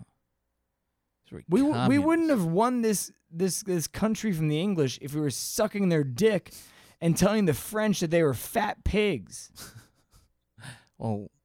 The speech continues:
Speaker 2: If we,
Speaker 1: this
Speaker 2: if
Speaker 1: is,
Speaker 2: we
Speaker 1: you're
Speaker 2: were,
Speaker 1: not wrong.
Speaker 2: if we were insulting the Dutch and the French and then constantly complimenting England while trying to take over this country,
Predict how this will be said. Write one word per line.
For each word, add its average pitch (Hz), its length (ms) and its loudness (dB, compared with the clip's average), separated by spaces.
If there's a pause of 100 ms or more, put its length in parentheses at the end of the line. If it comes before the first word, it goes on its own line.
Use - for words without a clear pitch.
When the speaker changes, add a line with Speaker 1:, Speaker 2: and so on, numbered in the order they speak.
(340)
Speaker 2:
If 180 160 -2
we, 302 80 -2
Speaker 1:
this 269 80 -4
Speaker 2:
if 190 80 -4
Speaker 1:
is, 170 80 0
Speaker 2:
we 277 60 -2
Speaker 1:
you're - 80 2
Speaker 2:
were, 147 60 4
Speaker 1:
not 120 200 2
wrong. 101 520 -4
Speaker 2:
if 185 120 2
we 294 100 2
were 285 140 0
insulting 226 640 0
the 165 140 0
Dutch 156 520 -2
and 196 140 -2
the 139 100 0
French 165 600 -4
and 165 120 -2
then 147 300 0 (140)
constantly 170 540 -2
complimenting 151 840 -2
England 160 500 -2
while 143 120 -2
trying 156 320 -2
to - 40 -6
take 151 240 -2
over 170 160 -4
this 143 200 -2
country, 160 480 -4